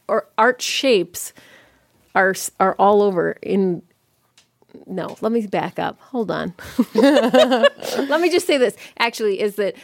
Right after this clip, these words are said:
um, what I really wanna say is that when I, I asked her if she would come to one of our violin group classes and if she would paint while we played, the children played, and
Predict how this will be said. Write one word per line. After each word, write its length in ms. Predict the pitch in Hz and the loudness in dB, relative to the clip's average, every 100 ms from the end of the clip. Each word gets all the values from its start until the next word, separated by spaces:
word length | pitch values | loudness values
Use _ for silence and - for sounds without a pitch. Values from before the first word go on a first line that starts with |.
| - _ | -20 _
um, 360 | - 214 175 165 - | 0 0 0 -4 -8
what 300 | 185 220 226 | -2 0 2
I 60 | |
really 340 | 202 208 254 233 | 0 2 2 2
wanna 240 | 196 180 | -2 -4
say 260 | - 170 170 | -6 -4 -2
is 180 | - 185 | -4 -4
that 200 | 190 170 - 180 - - | -2 -2 -4 -14 -14 -8
when 260 | 180 196 | -2 -2
I, 320 | 190 180 180 - - | 0 0 0 -2 -4
I 300 | 190 180 - | -4 -4 -4
asked 360 | 180 202 208 - | -2 0 -2 -6
her 200 | 190 - | -6 -4
if 140 | 175 | -6
she 160 | - - | -6 -2
would 200 | 180 175 | 0 -2
come 400 | - - 214 202 | -8 -2 0 0
to 120 | 202 | -2
one 180 | 190 180 | -2 0
of 100 | 175 | 0
our 120 | 160 | -2
violin 420 | 160 165 170 170 | 0 0 0 -2
group 280 | 170 180 175 | -2 -2 -2
classes 540 | - 165 156 175 - - - - - | -2 -4 -4 -8 -12 -14 -20 -20 -6
and 140 | 196 | -2
if 80 | 185 | -2
she 160 | - | 0
would 200 | 190 175 | 0 0
paint 500 | - - 302 185 180 | -4 -2 0 0 -4
while 300 | - 190 180 | -2 2 2
we 140 | 175 165 | 2 0
played, 540 | 170 - 175 170 - - | -4 -2 -2 -2 -6 -6
the 80 | 180 | -6
children 460 | - 196 185 180 | 0 0 0 -2
played, 420 | 170 165 160 160 - - - - _ | -4 -4 -2 -6 -10 -20 -20 -20 _
and 380 | 208 208 196 190 | -2 2 2 0